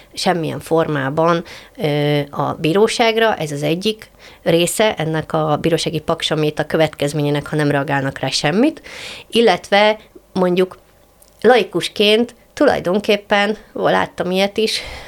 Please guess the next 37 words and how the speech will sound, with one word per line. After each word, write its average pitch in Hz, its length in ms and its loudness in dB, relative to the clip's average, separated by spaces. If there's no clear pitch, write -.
annyit 170 380 -4
írt 160 180 0
csak, 226 260 -2
hogy 190 380 0
ő 185 80 0
nem 156 160 -2
ért 139 220 -6
ezzel 143 260 -4
egyet. 123 460 -4
Már 156 120 0
hogy 160 100 -2
a 160 80 -4
keresett 147 420 -4
levéllel. 135 560 -2
Ez 185 180 -2
sem 151 240 -2
elég. 131 300 -2
Tehát - 220 -6
egy 160 80 -2
csomó 170 220 2
mindent 151 360 2
kell 143 220 -4
azért 143 220 -4
abba 139 180 -4
beleírni, 160 680 0
ugye 147 140 0
jogszabályokra 160 580 -2
kell 147 160 -4
hivatkozni, 147 640 -2
stb., 151 380 -4
stb. 147 380 -4
Most 139 260 -4
ebbe 143 140 -2
tényleg 143 240 -4
nem 139 120 -2
megyek 139 280 -2
bele. 135 280 -4